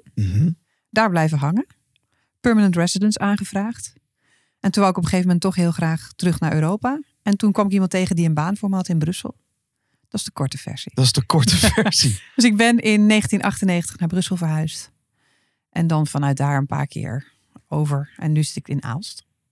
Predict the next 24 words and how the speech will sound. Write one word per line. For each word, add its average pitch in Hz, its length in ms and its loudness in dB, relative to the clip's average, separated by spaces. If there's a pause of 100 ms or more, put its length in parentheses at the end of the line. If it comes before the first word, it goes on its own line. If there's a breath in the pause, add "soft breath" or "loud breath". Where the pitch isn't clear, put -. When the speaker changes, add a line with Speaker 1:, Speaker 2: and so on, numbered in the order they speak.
(800)
Speaker 1:
Zo, 117 240 0
en 120 160 -4
van 110 200 0
Nieuw-Zeeland 120 680 2
naar 107 220 0
Brussel. 120 480 0
Van, 120 240 -2
en - 280 -2
nog 131 180 -2
eerst 147 240 0
naar 123 100 0
Groningen 135 420 0
studeren. 147 640 0
Speaker 2:
Ja. 202 300 0
Speaker 1:
Je - 80 -2
hebt, 151 140 -2
eh, 104 360 2
je 123 80 -2
hebt, 143 160 -2
je 143 240 -4
hebt 165 140 -2
de 139 80 -2
wereld 123 280 0
gezien. 156 480 0